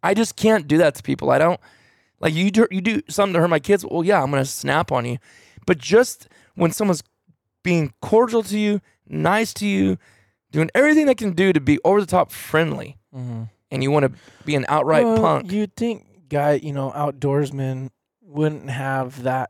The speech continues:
Speaker 2: kind of, like, look on most things outdoors. You know
Speaker 1: Mm-hmm.
Speaker 2: what I mean?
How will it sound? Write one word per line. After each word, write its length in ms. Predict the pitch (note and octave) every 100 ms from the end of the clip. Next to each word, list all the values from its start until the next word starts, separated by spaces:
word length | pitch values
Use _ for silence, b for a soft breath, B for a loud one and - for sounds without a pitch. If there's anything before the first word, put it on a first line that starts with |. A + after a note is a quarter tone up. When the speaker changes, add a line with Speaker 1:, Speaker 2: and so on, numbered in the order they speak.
| -
Speaker 2:
kind 240 | - C3+
of, 180 | B2+ A2+
like, 260 | A2 G#2 - G#4
look 600 | B2 A#2+ B2+ B2+ - - - -
on 240 | C#3 B2 A#2
most 480 | B2+ C3 B2+ - _
things 260 | - B2 A#2
outdoors. 440 | A2 G#2 A2+ F2+
You 60 | C#3
know 40 | C3+
Speaker 1:
Mm-hmm. 80 | C#3+
Speaker 2:
what 100 | C3+
I 20 |
mean? 260 | C3+ C#3